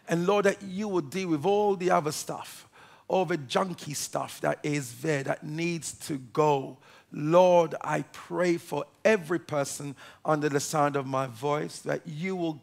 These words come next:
guide them, that you will lead them into all truth, that, Holy Spirit, you will ignite a supernatural love of God that they will pursue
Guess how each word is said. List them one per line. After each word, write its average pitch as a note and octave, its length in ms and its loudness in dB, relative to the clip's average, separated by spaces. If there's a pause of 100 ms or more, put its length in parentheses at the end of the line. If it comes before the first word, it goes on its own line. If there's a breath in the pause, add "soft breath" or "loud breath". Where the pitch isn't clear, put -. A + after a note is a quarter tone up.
guide F#3+ 360 2
them, D3 140 -6
that D3+ 200 -6
you F3 120 -6
will D#3+ 120 -2
lead E3+ 400 -6
them E3+ 180 -6
into E3+ 260 -8
all E3 220 -6
truth, D3+ 400 -8 (380 loud breath)
that, D#3+ 380 4 (360)
Holy F3+ 360 0
Spirit, F3 320 -8
you F3 160 -6
will F3 180 -2
ignite D#3+ 840 -4
a - 120 -8
supernatural F3 800 -6
love D3+ 300 -4
of B2+ 220 -12
God C3 440 -8 (520 loud breath)
that D#3 200 -6
they D#3 160 0
will C#3+ 220 -4
pursue C3 800 -6